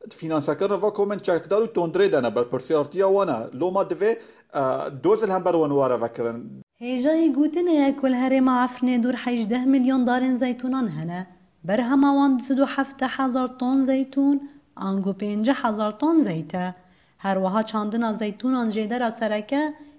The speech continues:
Speaker 2: ya pêjiyana ji sedî heftî gelê Efrînê ye. Ku zeyta Efrînê bi kwalitiya xwe ya baş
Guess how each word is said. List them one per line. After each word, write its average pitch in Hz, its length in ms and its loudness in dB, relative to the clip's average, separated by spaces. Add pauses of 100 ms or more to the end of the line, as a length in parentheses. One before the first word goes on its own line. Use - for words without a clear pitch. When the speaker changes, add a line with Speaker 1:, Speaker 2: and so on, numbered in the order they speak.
(100)
Speaker 2:
ya 208 160 -2
pêjiyana 208 600 -4
ji 214 140 -6
sedî 220 300 -4
heftî 294 600 -2 (500)
gelê 170 260 -4 (120)
Efrînê 180 480 -6
ye. 185 160 -6 (320)
Ku 185 140 -8
zeyta 226 320 0
Efrînê 269 600 2 (320)
bi 175 160 -10
kwalitiya 202 600 -2
xwe 240 200 -4
ya 202 280 -2
baş 302 400 -2